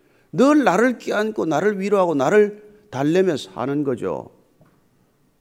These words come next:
그래서 늘 그냥 내가 어쩔 줄을 모르는 거예요. 자기 연민 끝에 흘리는 눈물이 그렇게 뭐,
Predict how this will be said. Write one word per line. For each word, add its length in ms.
그래서 280
늘 480
그냥 540
내가 380
어쩔 380
줄을 240
모르는 500
거예요. 160
자기 340
연민 280
끝에 240
흘리는 380
눈물이 360
그렇게 260
뭐, 340